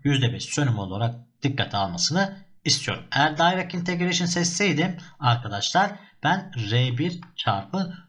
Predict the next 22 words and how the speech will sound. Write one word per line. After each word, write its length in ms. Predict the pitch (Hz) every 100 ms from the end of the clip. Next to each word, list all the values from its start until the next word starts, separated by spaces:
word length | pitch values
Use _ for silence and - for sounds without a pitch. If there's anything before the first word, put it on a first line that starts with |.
| _ 117
dokuz 300 | 113 123 -
seksen 520 | 120 120 123 117 123
bir 100 | 131
olarak 640 | 107 95 156 175 - - _ -
buraya 320 | 120 98 87
yazmam 480 | 87 95 - 156 165
gerekecekti. 640 | 170 170 160 175 175 202
Daha 200 | 127 151
sonra 320 | 175 196 196 214
da 260 | 233 - - _ _
yüklemeleri 800 | 123 123 135 123 123 151 196 - 135
envelope 520 | 131 120 147 151 110
olarak 300 | 104 139 -
kendim 560 | 110 113 190 175 - -
birleştirmem 600 | 107 95 - - 85 85
gerekecek. 500 | 80 - - 80 - - - -
Ama 200 | 165 127
sap 240 | - 139 139
ekibin 480 | 101 - 170 175 - - -
bunu 220 | 147 120
benim 200 | 117 98
için 560 | - 165 175 - -